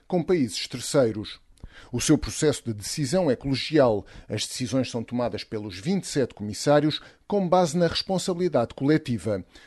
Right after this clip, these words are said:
Depois, a gestão cotidiana é assegurada pelas direções gerais.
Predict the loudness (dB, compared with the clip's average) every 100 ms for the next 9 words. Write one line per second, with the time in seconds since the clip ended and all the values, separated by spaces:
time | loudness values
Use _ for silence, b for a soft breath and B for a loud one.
0 | B -10 4 6 6 -2 -8 -6 -6 -6
1 | -4 -4 -2 2 6 6 6 2 B B
2 | 0 0 0 -2 2 4 4 2 2 2
3 | 0 2 2 2 -2 -2 2 4 4 2
4 | -6